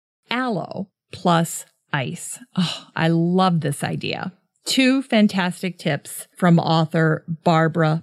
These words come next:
Pleasant. Thank you, Barbara. In sustainability this week, The Telegraph out of England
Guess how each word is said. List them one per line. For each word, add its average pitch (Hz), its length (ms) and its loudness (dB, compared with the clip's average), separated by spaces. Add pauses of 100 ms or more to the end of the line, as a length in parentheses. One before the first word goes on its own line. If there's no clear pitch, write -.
Pleasant. - 600 -6
Thank 180 340 4
you, 165 60 2
Barbara. 147 440 -4 (460)
In 233 120 6
sustainability 208 880 2
this 165 300 2
week, 160 400 2 (240)
The 220 80 4
Telegraph 185 880 0
out 180 140 2
of 170 120 0
England 185 640 4